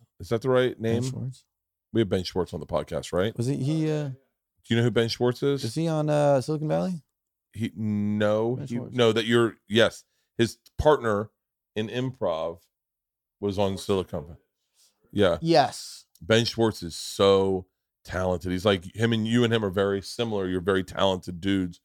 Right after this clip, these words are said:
Speaker 2: Can I see
Speaker 1: who,
Speaker 2: a
Speaker 1: when
Speaker 2: photo
Speaker 1: he
Speaker 2: of him?
Speaker 1: s-, slides into something, he fucking destroys it.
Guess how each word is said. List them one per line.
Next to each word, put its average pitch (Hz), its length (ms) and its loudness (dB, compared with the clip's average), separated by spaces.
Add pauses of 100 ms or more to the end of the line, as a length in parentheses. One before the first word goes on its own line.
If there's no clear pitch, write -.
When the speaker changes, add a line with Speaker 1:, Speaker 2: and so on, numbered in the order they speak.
(280)
Speaker 2:
Can 143 60 -6
I 131 40 -2
see 117 80 2
Speaker 1:
who, 110 40 2
Speaker 2:
a 101 40 2
Speaker 1:
when 113 140 2
Speaker 2:
photo 120 100 0
Speaker 1:
he 127 40 2
Speaker 2:
of 131 60 -2
him? 143 60 -8
Speaker 1:
s-, 139 160 -12
slides 117 500 0
into 113 180 -2
something, 143 540 -6 (300)
he 113 200 -4 (280)
fucking 104 520 -6
destroys - 1120 0
it. - 140 -18